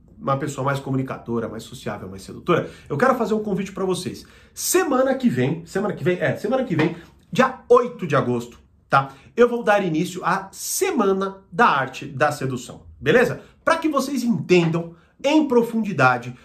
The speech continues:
o que significa a arte da sedução. E não confundam, tá? Não confundam com, por exemplo, pick-up artists, né, que é um movimento bem mais superficial, que o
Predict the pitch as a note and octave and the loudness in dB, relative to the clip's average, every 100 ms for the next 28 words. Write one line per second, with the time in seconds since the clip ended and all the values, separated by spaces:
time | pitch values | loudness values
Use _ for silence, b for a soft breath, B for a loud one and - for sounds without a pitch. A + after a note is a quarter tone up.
0 | B - F#3 - E4+ C#4+ B3+ A#3 E3 - | B -8 -8 -2 -2 0 0 0 0 -4
1 | G3 G#3+ G#3+ - F#3 C#3 D3 D3+ D3 D3 | -6 -4 -4 0 4 4 2 -4 -4 -4
2 | D#3+ D3+ - - A3+ A#3+ A#3 F4+ - B3+ | -6 -6 -8 -4 4 6 6 6 2 0
3 | C3 C#3 C3 A#2 C3 - _ _ _ - | 0 0 0 0 -4 -8 _ _ _ 0
4 | D3+ E3+ F3 D4 F#4+ F#4 C4 D#3+ A#2+ G#2+ | 0 2 2 4 2 2 -2 -2 -6 -8
5 | A2+ A#2+ _ b b b A3 B3 F3+ C3 | -8 -12 _ b b b 4 4 2 0
6 | C3+ C#3+ D#3 D#3+ D#3+ B B B A3+ A#3 | 2 4 2 2 -2 B B B 0 4
7 | G3+ E3+ D#3 C#3+ C#3 D3 C#3 - - C#3 | 2 4 2 2 0 -6 -8 -10 -4 0
8 | D#3 C3 B2 B2+ B2 C3+ C3+ B2 A#2+ F#3+ | 2 0 0 0 0 0 0 -4 4 6
9 | A3 F3+ D3+ D3 C#3 B2+ A#2 - B2+ C#3 | 6 4 -2 -4 -6 -6 -6 0 2 2
10 | B2 | 0